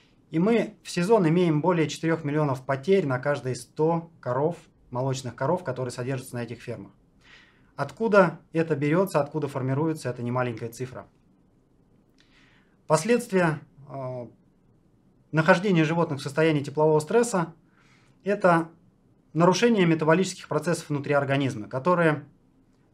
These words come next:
внешними признаками проявляются через снижение потребления корма, через изменение продуктивности в меньшую сторону, снижение качественных параметров молока, что влияет, соответственно, на стоимость реализации этого молока,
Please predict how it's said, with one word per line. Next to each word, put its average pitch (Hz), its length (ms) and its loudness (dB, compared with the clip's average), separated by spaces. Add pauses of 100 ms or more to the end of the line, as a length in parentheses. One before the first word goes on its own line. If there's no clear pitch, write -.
(100)
внешними 190 500 2
признаками 160 760 -2
проявляются 160 560 2
через 139 320 -4
снижение 185 380 2
потребления 127 520 -4
корма, 180 440 -2 (760)
через 160 520 0 (160)
изменение 175 480 2
продуктивности 170 720 -2
в 160 40 0
меньшую 160 320 2
сторону, 143 540 -2 (160)
снижение 147 460 0
качественных 139 520 -2
параметров 131 480 0
молока, 135 360 0
что 170 160 -6
влияет, 151 460 0
соответственно, 139 440 -6
на 131 60 -4
стоимость 135 420 -4
реализации 131 480 -2
этого 123 160 -10
молока, 120 420 -8